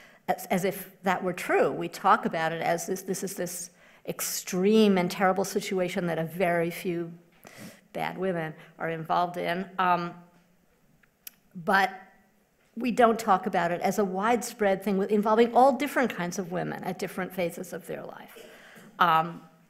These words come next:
sixty percent of women who have abortions are mothers, as, is, I think, a profound statistic.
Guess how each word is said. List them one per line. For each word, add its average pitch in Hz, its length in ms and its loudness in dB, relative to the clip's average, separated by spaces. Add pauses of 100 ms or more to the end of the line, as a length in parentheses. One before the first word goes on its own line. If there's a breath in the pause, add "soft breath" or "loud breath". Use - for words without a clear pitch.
(120)
sixty - 420 -2
percent 233 500 4
of 202 140 -2
women 202 280 0
who 208 100 0
have 202 160 -2
abortions 190 540 -2
are 180 100 -2
mothers, 202 560 0
as, 175 220 0
is, - 120 -2
I 190 100 4
think, 190 340 -4
a 196 40 -6
profound 196 920 0
statistic. - 920 -12